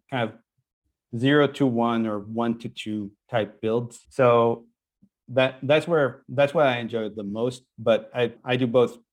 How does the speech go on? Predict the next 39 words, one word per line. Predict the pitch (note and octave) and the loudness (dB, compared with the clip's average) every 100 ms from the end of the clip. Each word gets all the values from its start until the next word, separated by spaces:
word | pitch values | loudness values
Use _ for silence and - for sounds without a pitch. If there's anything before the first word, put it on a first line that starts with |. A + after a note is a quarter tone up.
| - | -2
fraud | A#2+ A2+ G#2+ | 0 0 -2
and | A2 | -10
credit | - B2 B2+ B2+ B2+ B2+ - | -10 -6 0 2 0 -4 -10
consulting, | C3 D3 C#3 C#3 C3+ B2+ - | -2 0 2 0 0 -2 -6
and | A#2+ A2+ G#2+ | -6 -6 -6
yeah, | C3 A#2+ | -4 -4
w-, | G#2 A#2 - _ | -4 -8 -12 _
but | C3 B2 B2 _ _ A#2 | 0 0 -2 _ _ -2
generally, | D3 C#3 A#2 G#2+ - | 0 2 -2 -6 -2
if | D#3 | 2
I | F#3+ | 2
can | F3 E3+ | 2 0
be | C#3+ | 0
helpful, | B2+ A#2+ G#2+ - | -2 -2 -8 -4
I | B2+ | -4
want | A#2+ A2+ | -4 -6
to | |
be | A2+ G#2 | -10 -8
helpful, | G#2+ - A2 G#2+ A2 - | -10 -8 -8 -8 -10 -14
and, | A2+ A2+ B2 _ _ | -12 -12 -14 _ _
um, | A#2 A2+ A2+ A#2+ _ _ _ | -14 -14 -14 -18 _ _ _
happy | - A#2+ B2+ A#2 | -2 -2 -2 -6
to, | - A2 G#2+ G#2+ - _ _ A#2+ | -6 -8 -10 -14 -20 _ _ -16
uh, | A2+ A#2+ | -16 -8
talk | - A#2+ A#2+ | -2 -2 -2
to | A#2 | -8
anyone | A#2 A#2 A#2 A#2 - | -8 -8 -10 -12 -14
that | A#2+ A#2 | -14 -12
thinks, | B2 A#2 - _ _ _ _ _ _ - | -12 -12 -14 _ _ _ _ _ _ -14
uh, | A2 - _ - - - | -14 -14 _ -20 -20 -8
that | A#2 A2+ A#2 | -2 -2 -2
might | A#2 G#2 | -4 -4
be | A#2 | -6
the | A#2 | -4
case. | A#2+ A2+ _ - | -6 -6 _ -4
Mostly | B2 C3+ C#3+ D#3 | 2 4 4 2
people | - C3 B2 | -2 -4 -6
can | B2+ | -6
just | A2 | -8